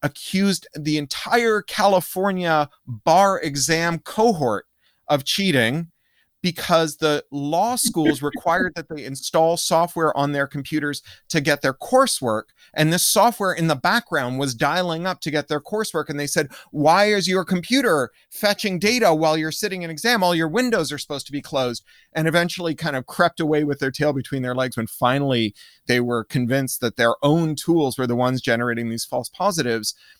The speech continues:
And so on and so on. And then that's before you even get into the racial and technical inequities, where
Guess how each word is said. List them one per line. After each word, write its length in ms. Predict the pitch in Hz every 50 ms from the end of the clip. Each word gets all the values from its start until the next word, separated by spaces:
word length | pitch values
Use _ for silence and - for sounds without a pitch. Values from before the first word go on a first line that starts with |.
| _ _ _ -
And 200 | 190 190 185 180
so 300 | - - - 220 220 202
on 100 | 190 170
and 120 | 160 156
so 200 | - - 214 208
on. 140 | 196 165 160 -
And 120 | - 160 165
then 220 | 185 202 196 185
that's 220 | 185 185 208 208 -
before 320 | - 196 - - 180 180
you 100 | 160 156
even 220 | 156 151 151 147
get 160 | 139 143 135 131
into 240 | 131 127 - 135
the 260 | 113 120 113 113 107 - - _
racial 400 | - 123 135 143 139 - - 127
and 80 | 127 123
technical 480 | - 131 123 - - 127 - - 113 110
inequities, 640 | 107 110 110 117 - - 113 104 101 95 - -
where 400 | - 107 104 107 104 101 101 101